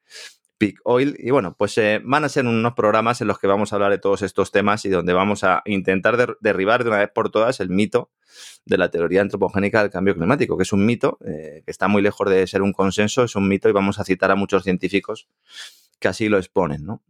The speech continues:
Luego vamos a dedicar un programa doble en los siguientes fines de semana dedicado a la historia de J P Morgan,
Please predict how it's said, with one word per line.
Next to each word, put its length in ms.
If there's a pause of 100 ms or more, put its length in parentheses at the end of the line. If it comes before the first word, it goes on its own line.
(100)
Luego 240
vamos 220
a 40
dedicar 300
un 180
programa 380
doble 480
en 220
los 100
siguientes 420
fines 240
de 80
semana 320
dedicado 380
a 60
la 60
historia 320
de 80
J 160
P 100
Morgan, 480